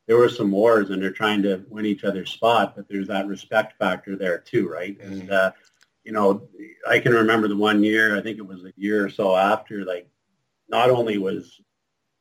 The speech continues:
Speaker 1: you know, all the tough guys there, the Smitty and, and, and, and, uh, Gord Donnelly, and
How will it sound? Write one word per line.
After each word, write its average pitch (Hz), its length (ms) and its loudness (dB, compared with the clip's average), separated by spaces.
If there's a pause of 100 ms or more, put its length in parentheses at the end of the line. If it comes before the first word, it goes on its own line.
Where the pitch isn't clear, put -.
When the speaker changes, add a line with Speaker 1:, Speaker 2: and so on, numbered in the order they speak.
Speaker 1:
you 110 120 -8
know, 101 260 -2
all 101 280 2
the 104 120 -4
tough - 340 -2
guys 95 340 0
there, 95 280 -4
the 90 160 -16 (340)
Smitty 107 640 0
and, 87 140 -6 (400)
and, 95 400 -6
and, 98 500 -14
and, 92 280 -12
uh, 85 200 -2
Gord 110 360 2
Donnelly, 104 600 2
and 92 240 -8